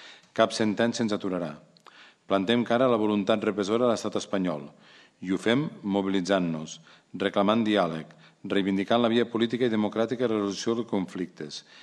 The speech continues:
i demanem l'amnistia per a totes les persones condemnades i perseguides. Reprovem l'actitud sostinguda de l'estat espanyol que ha dimitit de la seva responsabilitat de fer front i donar resposta a les demandes de la ciutadania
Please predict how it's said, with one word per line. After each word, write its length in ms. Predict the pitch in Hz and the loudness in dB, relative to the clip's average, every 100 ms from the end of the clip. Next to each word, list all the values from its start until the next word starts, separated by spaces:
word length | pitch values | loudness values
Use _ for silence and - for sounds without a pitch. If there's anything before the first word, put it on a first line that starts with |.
| - _ | -20 _
i 180 | 107 - 104 95 | -4 -2 -2 0
demanem 320 | 98 110 117 | 2 4 2
l'amnistia 540 | 107 104 - 117 117 | 2 0 0 0 2
per 80 | 101 | 0
a 80 | 98 | 0
totes 240 | 117 117 | 2 2
les 160 | 107 - | 0 -2
persones 480 | 98 - 110 117 - | -6 -2 -2 -2 -2
condemnades 560 | 101 92 95 107 107 | -2 0 0 0 0
i 80 | 98 | -4
perseguides. 600 | 98 - 85 73 71 - - _ _ - - - - _ - | -6 -6 -8 -8 -12 -16 -20 _ _ -20 -20 -20 -20 _ -8
Reprovem 540 | 95 101 104 107 131 160 - 104 | -2 0 2 4 2 0 -6 -4
l'actitud 480 | 101 - 98 127 - | -4 -2 -2 -2 -2
sostinguda 540 | 107 - 101 110 107 | -4 -2 0 2 0
de 20 | |
l'estat 300 | 98 113 107 | 0 -2 -4
espanyol 480 | 95 101 98 123 127 - | -4 -2 2 2 0 -6
que 140 | - 107 | 0 2
ha 60 | |
dimitit 640 | 98 104 104 92 90 - - - - _ | 2 0 0 0 -4 -4 -16 -20 -20 _
de 120 | 101 | -2
la 60 | 95 | 0
seva 160 | 110 110 | 2 0
responsabilitat 680 | 110 - 104 101 98 123 110 | 0 -2 -2 -2 0 0 0
de 60 | 104 | -2
fer 140 | 110 92 | -2 -2
front 380 | 107 123 143 - | 2 2 0 -6
i 60 | 98 | -4
donar 220 | 98 104 104 | 0 2 2
resposta 640 | 101 92 - 107 - 127 131 - - - - - | 0 -4 -2 -2 0 0 -2 -4 -20 -20 -20 -8
a 80 | 101 | -2
les 160 | 101 95 | 0 0
demandes 380 | 101 110 120 113 | 2 2 2 0
de 80 | |
la 20 | 107 | -2
ciutadania 640 | 98 95 87 82 76 | -2 -2 -2 -2 -6